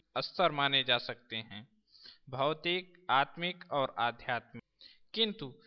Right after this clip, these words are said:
इन स्तरों को अलग-अलग कटघरों में बांट देना मनोवैज्ञानिक नहीं माना जा सकता। अपने आदिम रूप में भी प्रेम मात्र भौतिक नहीं हो सकता। शारीरिक मिलन के पूर्व भी जिस प्रकार के उल्लास, पुलक, आनंद या पीड़ा का अनुभव प्रेमी को होता है,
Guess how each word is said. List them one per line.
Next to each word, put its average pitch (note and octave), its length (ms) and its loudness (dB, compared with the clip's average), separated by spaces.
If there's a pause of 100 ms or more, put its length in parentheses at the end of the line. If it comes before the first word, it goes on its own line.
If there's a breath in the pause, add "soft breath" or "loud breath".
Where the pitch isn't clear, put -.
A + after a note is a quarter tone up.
(240 soft breath)
इन G#3+ 140 0
स्तरों F#3 500 0
को C#3+ 380 -8 (360 soft breath)
अलग-अलग D#3 640 2
कटघरों F3 400 0
में D3+ 220 -2
बांट D#3 260 4
देना C#3+ 260 2
मनोवैज्ञानिक C#3+ 840 2
नहीं C#3+ 160 -4
माना A#2+ 300 -2
जा A#2 140 -2
सकता। - 680 -8 (160)
अपने G#3 340 -2
आदिम G3+ 380 4
रूप F3+ 200 -2
में E3+ 220 0
भी G3 140 0
प्रेम D#3 360 2
मात्र D3+ 280 2
भौतिक D3 460 -2
नहीं D3+ 240 -2
हो C3+ 140 -8
सकता। - 520 -10 (440 soft breath)
शारीरिक F#3 520 6
मिलन E3+ 360 0
के D#3+ 100 -2
पूर्व F#3 360 -4
भी C#3+ 380 -8 (280 soft breath)
जिस F#3+ 260 -2
प्रकार D#3+ 400 4
के D3+ 160 0
उल्लास, D#3+ 600 4
पुलक, D#3+ 440 0
आनंद D3+ 420 2
या C#3 160 4
पीड़ा D#3+ 380 2
का C3+ 240 2
अनुभव C#3 280 -2
प्रेमी C#3+ 360 -4
को C3+ 200 -8
होता D3+ 360 0
है, A#2+ 240 -6